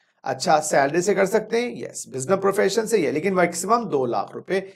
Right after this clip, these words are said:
ये बात याद रखें। और बात ना बनी तो आठ आगे आने वाले सालों में हम कैरी फॉरवर्ड करेंगे, लेकिन हम सेट ऑफ कहां से करेंगे? सेम हेड। आइए, तीसरा लॉस की बात करें, वो है जी बिजनेस प्रोफेशन लॉस।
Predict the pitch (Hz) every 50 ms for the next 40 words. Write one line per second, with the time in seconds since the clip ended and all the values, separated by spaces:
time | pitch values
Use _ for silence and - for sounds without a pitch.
0 | _ _ - 135 135 127 127 110 110 107 - - - - - - - - - -
1 | _ _ _ _ - 143 147 151 147 147 151 165 180 175 196 190 196 190 202 202
2 | 208 233 247 247 240 - _ _ _ - 190 - - - 156 156 175 196 226 220
3 | - - - _ - 151 147 147 156 147 190 220 - - 170 160 160 165 185 180
4 | 165 156 156 175 - - 156 139 135 143 147 147 151 151 147 143 143 139 127 127
5 | 143 135 139 131 127 131 139 135 131 143 139 139 147 156 175 202 208 214 214 -
6 | - - _ _ - 143 147 143 - 180 175 - - 151 139 139 175 175 175 -
7 | 175 165 165 196 190 - 190 190 190 202 202 214 233 240 247 247 - - _ -
8 | - - - 151 127 110 101 95 92 - - - _ _ _ _ _ - 143 139
9 | 131 120 107 - - _ _ _ _ _ _ _ _ - - 208 214 220 - -
10 | 220 254 254 254 240 220 190 170 156 151 - - - 175 160 147 143 139 143 -
11 | - 151 143 156 175 196 220 220 214 - _ _ _ _ - 139 156 175 180 160
12 | 151 151 147 190 208 170 139 123 156 156 147 143 175 202 214 208 - - 165 156
13 | 135 127 147 139 139 - 156 147 139 127 120 120 117 - - - - - - -